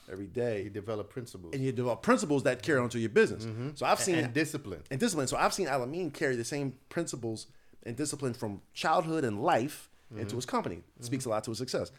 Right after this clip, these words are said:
Speaker 1: How does a kid go from flipping Dove soap bottles overseas to having a million dollar annual
Speaker 2: Mm-hmm.
Speaker 1: run rate in,
Speaker 2: Mm-hmm.
Speaker 1: in two years?
Speaker 2: Mm-hmm.
Speaker 1: Literally less than two years,
Speaker 2: Mm-hmm.
Speaker 1: right?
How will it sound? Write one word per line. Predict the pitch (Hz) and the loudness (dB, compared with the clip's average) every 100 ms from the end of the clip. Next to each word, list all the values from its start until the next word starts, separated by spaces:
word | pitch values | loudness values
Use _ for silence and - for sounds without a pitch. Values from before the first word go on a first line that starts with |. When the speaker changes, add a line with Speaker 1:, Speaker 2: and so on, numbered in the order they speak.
| - | -14
Speaker 1:
How | - | -4
does | 123 | -4
a | 117 | -2
kid | 143 104 | -4 -4
go | 123 | -4
from | 110 | -4
flipping | 101 143 139 107 - - _ 87 | -6 -6 -4 -4 -6 -16 _ 0
Dove | 113 107 | 2 2
soap | - 127 123 | 2 2 2
bottles | 117 104 107 104 | 0 2 2 0
overseas | 95 98 151 131 107 95 - - - - | -2 -2 0 2 2 -2 -10 -20 -20 -10
to | 110 | -2
having | 113 110 | 0 2
a | 104 | 2
million | 113 110 | 2 2
dollar | 110 110 104 95 - - | 4 4 4 0 -4 -4
annual | 117 120 107 | -2 0 0
Speaker 2:
Mm-hmm. | 101 | 2
Speaker 1:
run | 120 135 | 2 2
rate | 104 - | 2 0
in, | 107 | -2
Speaker 2:
Mm-hmm. | 101 107 | -4 -6
Speaker 1:
in | 101 | -4
two | 123 | -2
years? | 110 90 - | 0 -2 -6
Speaker 2:
Mm-hmm. | 120 113 131 | -8 -6 2
Speaker 1:
Literally | 143 123 | 4 4
less | 139 131 | 4 0
than | 113 | -2
two | 98 | -4
years, | 82 - | -6 -6
Speaker 2:
Mm-hmm. | 82 | -4
Speaker 1:
right? | 113 | -4